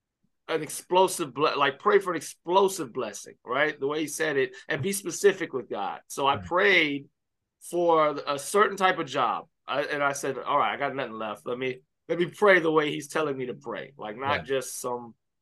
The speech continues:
Speaker 1: and I prayed specifically for a job that I could have, but not have to go all the time. <laughs> And I could travel 'cause I had no money.
Speaker 2: Yeah.
Speaker 1: Wasn't really able to see my family,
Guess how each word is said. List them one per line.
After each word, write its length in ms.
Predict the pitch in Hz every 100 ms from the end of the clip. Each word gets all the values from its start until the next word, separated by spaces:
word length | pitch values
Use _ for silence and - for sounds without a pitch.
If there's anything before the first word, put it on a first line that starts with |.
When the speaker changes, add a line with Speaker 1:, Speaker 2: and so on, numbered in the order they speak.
| _ _ -
Speaker 1:
and 100 | 143
I 80 | 127
prayed 300 | - 180 180
specifically 920 | - 147 - 214 208 185 156 143 135 135
for 160 | 143 131
a 80 |
job 440 | 127 147 147 147 135
that 120 | 123
I 100 | 123
could 240 | 123 107
have, 400 | - 143 156 151 -
but 160 | 123 107
not 180 | 127 139
have 120 | 127
to 80 | 120
go 240 | 113 139
all 180 | 143 143
the 80 | 135
time. 580 | 135 131 127 123 127 127 _ _ _
<laughs> 180 | 147 -
And 300 | 156 135 127
I 100 | 123
could 160 | 139
travel 420 | 135 160 147 139 139
'cause 140 | 131
I 140 | 131
had 200 | 127 127
no 160 | 127 147
money. 380 | 139 127 123 131 _ _ _
Speaker 2:
Yeah. 140 | 110
Speaker 1:
Wasn't 160 | 101 110
really 240 | 139 135
able 260 | 139 143 135
to 120 | 135
see 260 | 127 - 147
my 140 | 135
family, 640 | 123 131 127 123 123 127